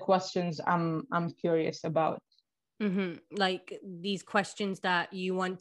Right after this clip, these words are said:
Speaker 2: to find the answer when you write up.
Speaker 1: Exactly. Yeah,
Speaker 2: Yeah.
Speaker 1: indeed.
Speaker 2: Completely. You know, 'cause sometimes when you write as a blogger, or even, even in studying as well, when you write a thesis or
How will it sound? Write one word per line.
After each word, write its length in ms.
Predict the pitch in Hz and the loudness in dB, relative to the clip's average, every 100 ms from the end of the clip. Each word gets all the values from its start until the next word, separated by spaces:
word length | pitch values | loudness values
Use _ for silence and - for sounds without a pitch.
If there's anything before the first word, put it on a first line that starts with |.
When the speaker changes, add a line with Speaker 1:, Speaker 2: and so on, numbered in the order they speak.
| 196 | -8
Speaker 2:
to 60 | |
find 500 | - 196 185 180 170 | -6 -2 0 -2 -4
the 160 | 190 175 185 | -4 2 4
answer 480 | 180 - 180 156 160 _ - | 2 -2 -4 -6 -8 _ -4
when 200 | 175 170 | -2 0
you 140 | 165 | 0
write 160 | 160 214 | 6 8
up. 80 | |
Speaker 1:
Exactly. 520 | 185 220 202 - 196 190 - - | 10 10 10 8 6 6 2 4
Yeah, 120 | 196 175 | 6 8
Speaker 2:
Yeah. 120 | 151 - _ - 185 | 4 -6 _ -4 2
Speaker 1:
indeed. 260 | 175 170 - _ _ _ - 185 | 4 2 -2 _ _ _ -18 -6
Speaker 2:
Completely. 680 | 214 - 214 214 196 185 | -6 0 -2 0 0 0
You 120 | 254 285 | 2 4
know, 100 | 247 | 4
'cause 140 | 226 | 2
sometimes 400 | 254 247 240 214 | 2 2 2 2
when 160 | 202 202 | 2 2
you 100 | 190 | 2
write 240 | 196 208 196 | 2 2 0
as 80 | 180 | -4
a 60 | |
blogger, 480 | 180 196 196 175 185 | -2 0 0 2 2
or 240 | 262 269 294 | 2 2 4
even, 300 | 359 392 294 | 2 2 2
even 340 | 294 277 339 | 4 4 6
in 120 | 302 | 4
studying 600 | 254 - 240 247 208 170 | 2 2 4 4 4 2
as 100 | 165 180 | 0 2
well, 160 | 214 | 2
when 120 | 170 165 | 2 0
you 100 | 165 | 2
write 180 | 180 - | 0 0
a 80 | - | -2
thesis 480 | 220 220 - - - | 0 0 -2 -6 -8
or 220 | 170 101 | -8 -10